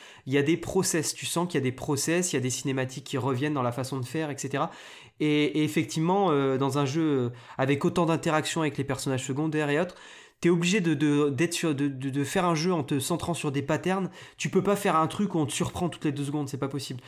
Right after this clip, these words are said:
Mais ça, faut y aller avec cette conscience-là quand même dans le jeu. Mais, euh, c'est plus un, je dirais c'est plus une limite qu'un défaut du jeu en tant que tel peut-être. Mais, euh,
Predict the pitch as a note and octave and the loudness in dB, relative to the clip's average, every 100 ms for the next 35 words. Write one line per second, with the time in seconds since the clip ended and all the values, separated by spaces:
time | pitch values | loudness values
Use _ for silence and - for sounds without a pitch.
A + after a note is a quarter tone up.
0 | - - D3+ F3 G#3+ G3+ E3+ F3 F#3 D#3 | -18 -2 2 4 4 4 4 4 2 2
1 | E3 - E3 C3 F3 F3 D#3 C3 B2+ B2+ | -2 -2 -2 -2 -2 -4 -2 -2 0 0
2 | B2 B2+ G#3 - - - - C3 C3+ B2+ | 0 -2 -4 -8 -20 -16 -4 0 2 4
3 | B2+ B2+ B2 C#3+ - - F#3 F3+ D3+ C#3 | 2 2 0 -4 -6 -6 -6 -2 2 2
4 | C3 C3 B2+ D3+ C3 F#3+ G#3 F#3 G#3 - | 2 2 -2 -2 0 2 2 0 -2 -2
5 | D#3+ F3+ G3 G#3+ - D3 D#3 D#3 E3+ D3 | 0 2 2 0 0 0 0 0 -4 -4
6 | C#3+ D#3 C#3 C#3 C3 B2+ C#3+ C3+ B2 A#2 | -4 -4 -2 -4 -4 -2 -4 -4 -6 -6
7 | - - - B2 B2 A#2+ B2 A#2+ A#2+ | -8 -18 -6 -2 0 2 0 0 -2